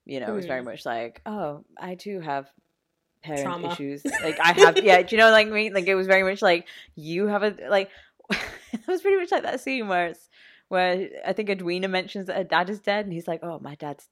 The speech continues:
Speaker 1: dead too." And it's like, "Oh, dead dad club." Like, <laughs> that's
Speaker 2: Yeah.
Speaker 1: the one thing.
Speaker 2: That was their one thing. It was like they
Speaker 1: <laughs>
Speaker 2: literally only shared. The thing is, like,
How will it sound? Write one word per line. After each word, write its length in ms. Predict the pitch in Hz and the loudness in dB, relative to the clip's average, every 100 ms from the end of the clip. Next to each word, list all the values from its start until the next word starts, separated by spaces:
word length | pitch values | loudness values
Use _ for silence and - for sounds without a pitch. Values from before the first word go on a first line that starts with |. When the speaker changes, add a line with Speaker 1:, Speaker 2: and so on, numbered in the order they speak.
| - | -10
Speaker 1:
dead 220 | 147 147 | -8 -8
too." 240 | 165 151 | -6 -4
And 80 | 139 | -4
it's 100 | 135 | -4
like, 140 | 151 | -4
"Oh, 300 | 208 277 156 151 | -4 -6 -8 -4
dead 140 | 180 175 | -4 -2
dad 220 | 202 196 | -4 -2
club." 260 | - 139 147 | 0 0 2
Like, 520 | 143 143 143 196 - 202 | 2 2 -2 -8 -10 -12
<laughs> 120 | - | -12
that's 280 | 208 160 151 | -8 -8 -4
Speaker 2:
Yeah. 160 | 196 165 | -2 0
Speaker 1:
the 100 | 156 | 2
one 280 | 151 151 156 | 0 -2 -2
thing. 340 | 160 143 151 _ _ _ _ _ _ _ _ _ _ _ | -2 -2 -8 _ _ _ _ _ _ _ _ _ _ _
Speaker 2:
That 200 | 240 233 | 4 4
was 260 | 214 214 214 | 4 0 2
their 180 | 180 165 | 0 0
one 340 | 175 156 160 | 0 0 -2
thing. 340 | 180 165 151 147 | -4 -4 -4 -4
It 120 | 170 | -2
was 180 | 185 226 | -2 -2
like 100 | 180 | -2
they 100 | 196 | 0
Speaker 1:
<laughs> 0 | |
Speaker 2:
literally 500 | 175 185 180 185 196 - - | 0 0 0 0 -2 -4 -4
only 440 | 180 175 170 170 | -2 -2 -4 -6
shared. 560 | 185 - 165 160 156 180 _ _ _ _ _ _ _ - - - | -8 -10 -12 -10 -10 -10 _ _ _ _ _ _ _ -20 -6 -2
The 80 | |
thing 180 | 262 269 | 0 0
is, 120 | 285 | -2
like, 120 | 294 | -4